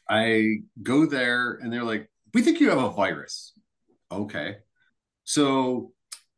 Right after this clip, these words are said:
just take Motrin every couple of hours. You can, you know, switch on and off between Motrin and Tylenol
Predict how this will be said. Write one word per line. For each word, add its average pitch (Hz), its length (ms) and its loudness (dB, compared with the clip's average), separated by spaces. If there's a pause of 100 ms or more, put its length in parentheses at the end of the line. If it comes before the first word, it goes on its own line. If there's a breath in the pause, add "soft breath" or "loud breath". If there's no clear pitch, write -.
just 160 200 -4
take 226 140 2
Motrin 180 360 2
every 151 220 0
couple 147 240 -2
of 127 80 -6
hours. 131 540 -2
You 131 80 -10
can, 120 440 -6
you 123 100 -4
know, 110 220 0
switch 143 280 -2
on 131 120 0
and 123 80 -4
off 120 260 -4
between 107 420 -4
Motrin 104 560 -4
and 90 220 -10
Tylenol 98 640 -6